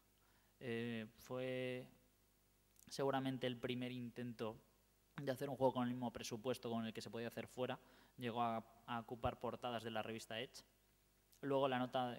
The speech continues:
que le puso Edge fue un dos sobre diez, lo cual <laughs> es una va-, verdadera exageración, pero, pero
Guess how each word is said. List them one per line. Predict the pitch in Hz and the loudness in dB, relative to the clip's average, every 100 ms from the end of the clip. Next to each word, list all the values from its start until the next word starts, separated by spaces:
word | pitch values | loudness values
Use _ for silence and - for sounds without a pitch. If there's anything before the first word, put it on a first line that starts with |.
| - | -8
que | 117 | -8
le | 110 | -6
puso | 127 123 117 | -6 -2 -2
Edge | 117 - | -4 -8
fue | - | -4
un | 113 110 | -2 0
dos | 107 - - | -2 -4 -6
sobre | 110 110 | -4 -4
diez, | 110 127 - - | -4 -6 -8 -14
lo | 117 107 | -10 -10
cual | - 107 | -10 -8
<laughs> | - - - - - - | -6 -6 -10 -20 -20 -16
es | - | -4
una | 123 110 | 0 0
va-, | 110 | -2
verdadera | 131 117 117 120 | 0 2 4 2
exageración, | 127 120 120 123 139 - - - - _ | -2 -2 -2 -2 -4 -6 -20 -20 -20 _
pero, | 139 131 131 131 123 123 - - _ - - | -2 2 4 4 2 0 -8 -20 _ -20 -2
pero | - 127 123 120 | 2 2 2 0